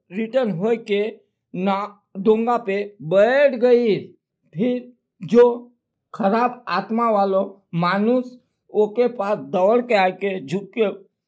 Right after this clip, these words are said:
प्रणाम करी, "हे यीशु,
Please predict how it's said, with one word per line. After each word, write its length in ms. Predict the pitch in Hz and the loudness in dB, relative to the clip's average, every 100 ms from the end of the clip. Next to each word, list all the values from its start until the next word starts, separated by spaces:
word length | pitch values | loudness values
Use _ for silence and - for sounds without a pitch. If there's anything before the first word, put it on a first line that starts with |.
| _ _ _ - | _ _ _ -4
प्रणाम 520 | 180 175 196 247 262 | -2 0 2 2 0
करी, 360 | 240 247 226 214 - - _ _ _ _ - | 2 2 4 2 0 -8 _ _ _ _ 0
"हे 140 | 190 | 2
यीशु, 520 | 175 - 160 147 135 | 2 0 -4 -6 -6